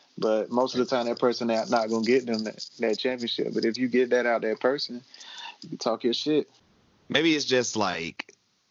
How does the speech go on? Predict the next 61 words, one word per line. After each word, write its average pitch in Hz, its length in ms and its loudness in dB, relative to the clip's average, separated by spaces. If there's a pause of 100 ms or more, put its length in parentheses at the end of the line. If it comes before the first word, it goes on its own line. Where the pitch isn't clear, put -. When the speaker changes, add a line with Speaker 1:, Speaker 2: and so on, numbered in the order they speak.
(100)
Speaker 2:
you 123 140 2
know, 95 460 -2 (140)
the 120 100 4
championships 170 560 0
are 110 60 6
one 110 240 4
thing 101 220 2
or 98 40 4
whatever, 92 340 2
but, 90 160 2
like, 90 340 0 (640)
they 113 140 4
just 117 120 -4
got 120 180 0
to 117 80 6
a 104 40 2
point 107 260 4
where 104 120 4
it's 95 140 -4
like, 92 200 0
"Oh, 107 260 4
well, 90 240 4
we 131 100 6
could 147 160 0
just 110 220 0
do 123 120 6
this 120 180 4
again." 113 400 2
Like, 92 200 0
I've 110 160 0
never, 113 380 6 (100)
like, 104 340 2 (460)
I 156 100 4
guess, 220 280 2
you 202 120 2
know, 175 100 6
people 175 200 6
were 147 80 6
saying, 139 180 2
like, 117 160 2
"Yo, 113 100 6
can 120 160 2
you 127 120 8
imagine, 110 460 2
like, 95 320 0
oh, 123 200 4
well, 110 440 4 (560)
we 123 120 6
built 139 380 4
up, 127 120 2
we 139 180 6
built 135 300 4
this 127 140 2
thing 127 260 0
of 107 120 2
the 110 80 4
Warriors 110 400 4
or 104 80 0
whatever, 101 220 0
this 104 140 0
dynasty. 95 640 -2